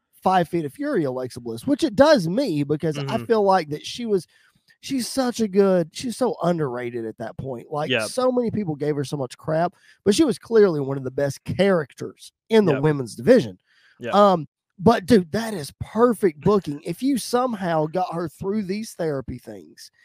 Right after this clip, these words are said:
Speaker 2: Mm-hmm.
Speaker 1: and you turned her back into the goddess, but then there was Lily or some sort of trigger that happened that
Speaker 2: Yep.
Speaker 1: she just snaps. Dude, that's amazing. I love that.
Speaker 2: Yeah, and I,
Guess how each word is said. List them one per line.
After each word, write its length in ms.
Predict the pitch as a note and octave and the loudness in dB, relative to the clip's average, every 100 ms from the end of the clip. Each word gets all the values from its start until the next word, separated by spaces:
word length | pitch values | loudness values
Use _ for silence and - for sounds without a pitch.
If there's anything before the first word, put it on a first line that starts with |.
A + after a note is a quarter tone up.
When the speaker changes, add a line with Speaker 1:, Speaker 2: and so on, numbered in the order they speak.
| _ | _
Speaker 2:
Mm-hmm. 260 | C3+ B2 B2 | -12 -8 -4
Speaker 1:
and 160 | F#3+ | -4
you 100 | G3+ | -4
turned 340 | D#3 F#3+ G3+ D#3+ | 0 4 6 6
her 180 | E3 D3+ | 4 2
back 480 | C#3+ D#3+ F#3 A3 - | 0 -2 -4 -6 -10
into 380 | F3 G3 G3+ G3+ | -4 -2 -2 -4
the 140 | D#3+ D3 | -4 -4
goddess, 640 | D3 E3 C#3 B2+ B2 - _ _ _ - | -2 -2 -2 -4 -6 -14 _ _ _ 0
but 240 | E3 F#3 D#3 | 2 2 -2
then 540 | D3 F#3+ F3 D#3+ D#3 _ _ D#3 | 2 4 4 0 -4 _ _ -2
there 160 | E3 | 2
was 240 | E3+ D3+ - - | 2 2 -4 -12
Lily 560 | D3+ F3+ G3 D3 A#2 - | -4 2 2 0 -8 -10
or 180 | D#3+ D#3+ | -6 -6
some 280 | - B3 C4+ | -2 0 0
sort 280 | C#4 B3 G3 | 0 0 0
of 100 | - | -4
trigger 480 | - G#3 G#3 D#3+ | -4 0 2 0
that 180 | C#3 C#3 | -2 -4
happened 440 | C#3+ F3+ F#3 D#3 B2+ | -4 -2 -2 -2 -2
that 120 | A2+ | -2
Speaker 2:
Yep. 60 | G#2 | -2
Speaker 1:
she 100 | D3+ | -6
just 240 | C#3+ - - - | -6 -8 -12 -8
snaps. 600 | E3+ E3+ D#3+ - - - _ _ _ _ D3 | -4 -4 -4 -8 -20 -20 _ _ _ _ 0
Dude, 280 | E3+ B2+ - | 0 0 0
that's 260 | E3+ G#3 | 2 2
amazing. 460 | C#3 C#3 C#3+ A2 G2 - | 0 -2 -4 -6 -10 -2
I 120 | D#3 | 0
love 340 | C3+ B2+ A#2 | 0 -2 -4
that. 160 | G#2+ - _ _ _ _ _ | -8 -18 _ _ _ _ _
Speaker 2:
Yeah, 140 | E3+ | -8
and 100 | F#3 - | -6 -2
I, 180 | F#3+ | -2